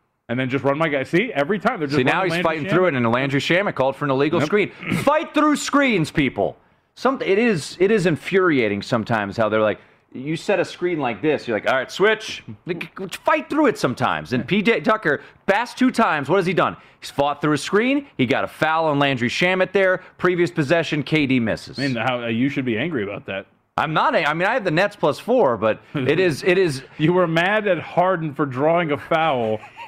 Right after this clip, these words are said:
Speaker 1: but then you were happy that P J Tucker drew a foul, even though you're on the, like, it's, it's, uh, you're rooting against yourself.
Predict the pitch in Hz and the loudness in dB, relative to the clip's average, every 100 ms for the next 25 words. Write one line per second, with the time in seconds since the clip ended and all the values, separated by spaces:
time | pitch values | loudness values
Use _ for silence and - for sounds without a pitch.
0 | - 156 156 160 156 143 131 - 180 202 | -4 -2 0 0 2 2 0 -2 -4 -2
1 | 180 156 143 165 143 147 139 - 180 156 | -2 -2 -2 -2 0 -2 -2 -4 -2 0
2 | 135 - _ _ _ 135 151 139 - 131 | 0 -2 _ _ _ 0 2 2 0 0
3 | 120 117 113 127 143 147 143 143 131 131 | 2 2 0 0 0 0 -2 0 0 0
4 | 123 135 147 131 131 120 127 - 127 127 | 0 -2 -2 -4 -6 -4 -6 -6 -6 -6
5 | - - - 113 117 110 110 120 190 120 | -8 -18 -10 -10 -6 -6 -6 -6 -6 -4
6 | 127 143 110 95 | -6 -6 -10 -12